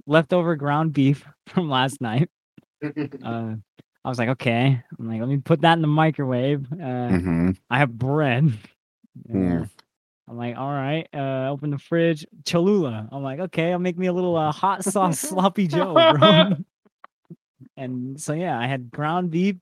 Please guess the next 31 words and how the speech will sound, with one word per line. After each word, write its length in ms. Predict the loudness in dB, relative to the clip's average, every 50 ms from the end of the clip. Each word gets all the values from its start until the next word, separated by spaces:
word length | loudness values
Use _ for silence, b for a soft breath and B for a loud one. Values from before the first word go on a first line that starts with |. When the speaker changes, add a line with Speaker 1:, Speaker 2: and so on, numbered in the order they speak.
| _ _ -14
Speaker 1:
soaked 520 | -10 -8 -6 -2 0 0 0 -2 -2 -2
in 140 | 0 0 0
Cholula 520 | 0 -2 -4 -4 -2 -4 -4 -4 -4 -6 -6 -6
and 300 | -6 -6 -6 -6 -6 -6
bread. 420 | -6 -2 -2 -2 -2 -2 -6 -10 -10 -16 -18 -18 _ _ _ _ _ _
<laughs> 480 | _ _ _ -20 -20 _ _ _ _ -8
Speaker 2:
That's 220 | -6 -6 -6 -6
sad, 420 | -8 -6 -2 0 0 0 0 -2 -4
man. 300 | -6 -6 -6 -6 -8 -8 -2
<laughs> 40 | 2
Speaker 1:
Well, 180 | 4 4 6
but 180 | 6 4 4 4
Speaker 2:
That 0 |
Speaker 1:
dude, 180 | 4 2 2 2
Speaker 2:
<laughs> 20 |
Speaker 1:
honestly 920 | 0 -2 -2 0 2 4 4 6 6 6 6 4 4 2 0 2 2 4
though, 440 | 6 6 8 8 8 6 6 4 2 0
I 180 | 0 0 0
mean, 520 | 2 4 4 4 4 4 2 0 -4 -8 -14 _ _ _ _ _ _ _ _ _ _ _ _ _ _ _ _ -2
I'm, 420 | 0 0 0 0 0 0 -2 -2 -4 -8 -16 -16 -10 -6
'cause 160 | -4 0 2
I, 180 | 4 4 2 2 0
I'm, 380 | -4 -4 -4 -4 -4 -4 -6 -10 _ -14 -6 -2
might 260 | -2 0 0 0 0
go 100 | 0 2
make 220 | 2 2 2 2 0
me 100 | 0 0
another 380 | 2 2 2 2 2 2 2
shit. 480 | 2 0 -2 -2 -2 -2 -4 -4 -8 -10 _ 2
<laughs> 160 | 2 4 6 6
Speaker 2:
Yeah? 480 | 6 8 8 8 8 8 6 6 2